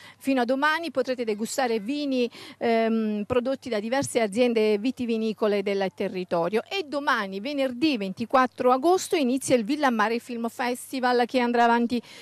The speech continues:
fino al trenta agosto. Quest'anno è strutturato diversamente, seguite bene perché se no altrimenti rischiate di venire in piazza e di non trovare nulla,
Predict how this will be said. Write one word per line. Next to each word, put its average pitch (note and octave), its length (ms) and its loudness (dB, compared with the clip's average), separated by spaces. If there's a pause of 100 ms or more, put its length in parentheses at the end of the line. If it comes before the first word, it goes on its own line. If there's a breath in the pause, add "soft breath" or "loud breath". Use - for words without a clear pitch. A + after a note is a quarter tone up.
fino C#4 260 6
al B3+ 120 8
trenta B3+ 320 0
agosto. B3 520 2
Quest'anno B3+ 400 0
è - 20 2
strutturato B3 560 -2
diversamente, A#3+ 840 2
seguite B3 420 -2
bene B3 520 4
perché A#3 260 -8
se A#3+ 160 -6
no B3 220 2 (540 loud breath)
altrimenti B3+ 600 0 (460)
rischiate B3 480 -4
di A3+ 80 -6
venire A3+ 240 -4
in A#3 120 -4
piazza D#4 320 -4
e C#4+ 40 -6
di B3+ 80 -4
non A3+ 160 -6
trovare A3+ 380 0
nulla, G#3 500 2